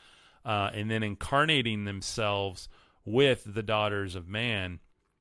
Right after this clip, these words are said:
creating an unholy creation of giants or Nephilim on the earth. And that was part of, uh, they brought war and different things like that to the planet,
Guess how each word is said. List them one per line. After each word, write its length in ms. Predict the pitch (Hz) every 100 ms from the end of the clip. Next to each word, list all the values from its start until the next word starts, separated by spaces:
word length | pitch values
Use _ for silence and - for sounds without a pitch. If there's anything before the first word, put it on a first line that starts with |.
| _ - - -
creating 520 | - 123 120 117 110
an 100 | 101
unholy 560 | 107 117 104 113 104 95
creation 600 | - 107 107 104 104 92
of 140 | 85
giants 540 | 85 98 101 95 92
or 80 | 90
Nephilim 500 | 90 107 - 107 95
on 120 | 90
the 160 | 90 101
earth. 200 | 107 101 - - - - -
And 140 | 107
that 160 | 117 107
was 100 | 101
part 340 | - 123 110
of, 160 | 104 98
uh, 280 | 110 98 95
they 120 | 104
brought 480 | 95 107 - - -
war 640 | 101 104 113 117 110 110
and 180 | 101 95
different 300 | 98 101 98
things 240 | 110 104 92
like 240 | 90 87
that 280 | 110 107 98
to 120 | 107
the 100 | 85
planet, 560 | - 113 104 101 -